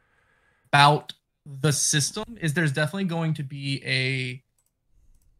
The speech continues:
gameplay, a deck building cost in what you're doing, because not every single card you have in your hand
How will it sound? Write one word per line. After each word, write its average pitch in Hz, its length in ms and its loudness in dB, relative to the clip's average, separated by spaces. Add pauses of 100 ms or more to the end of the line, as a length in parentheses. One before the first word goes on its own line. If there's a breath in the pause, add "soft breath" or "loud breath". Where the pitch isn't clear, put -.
(120)
gameplay, 156 1200 4 (240)
a 151 40 2
deck 165 380 4
building 175 320 4
cost 135 420 0
in 160 80 4
what 143 120 2
you're 135 120 -4
doing, 156 340 -4
because 160 240 2
not 151 300 4
every 180 260 2
single 160 320 -2
card 143 380 0
you 139 80 -4
have 139 280 2
in 139 180 0
your 120 140 -6
hand 127 420 -10